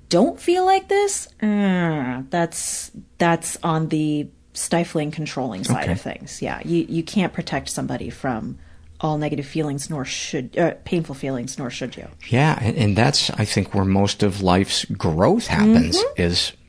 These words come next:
Speaker 1: Mm-hmm.
Speaker 2: by failing,
Speaker 1: Yeah.
Speaker 2: being
Speaker 1: <laughs> Yeah.
Speaker 2: disappointed.
Speaker 1: Uh-huh.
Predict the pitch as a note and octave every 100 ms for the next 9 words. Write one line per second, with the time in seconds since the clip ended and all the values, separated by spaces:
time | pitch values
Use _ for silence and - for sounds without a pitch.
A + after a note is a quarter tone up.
0 | - F#3+ G3 C4 E4 - - - - -
1 | - - - - - - G2 - F#2+ E2
2 | E2+ - - F3+ G3 G3+ G3 A3+ G3 -
3 | - - D#2+ A3+ E3 E3 F3 F#3